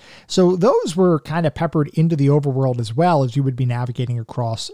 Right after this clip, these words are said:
the different levels. Now, each world did have a boss that you would have to beat, and once you beat the boss, you would go on to the next level and continue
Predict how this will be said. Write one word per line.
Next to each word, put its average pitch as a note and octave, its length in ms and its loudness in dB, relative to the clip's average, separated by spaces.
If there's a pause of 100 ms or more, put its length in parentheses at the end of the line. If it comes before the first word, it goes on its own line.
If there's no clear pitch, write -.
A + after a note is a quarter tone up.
the B2+ 140 -6
different B2 420 -6
levels. B2 480 -4 (840)
Now, C3 160 -6
each G3+ 280 2
world D#3 340 0 (400)
did D#3 160 4
have E3 200 2
a F#3 60 4
boss C3 440 -4 (140)
that D3 200 -4
you D3 60 2
would C#3+ 80 2
have C#3 220 0
to A#3 60 -4
beat, D#3+ 280 -2 (120)
and C3 220 0
once D#3 160 0
you D#3 80 -2
beat C#3+ 160 -2
the - 80 -20
boss, D#3+ 340 -4
you F3 60 2
would E3 140 -2
go E3+ 180 0
on C#3+ 220 2
to C#3+ 60 -2
the C#3 60 0
next C#3 280 -2
level B2 360 -4
and B2+ 140 -2
continue B2+ 600 -2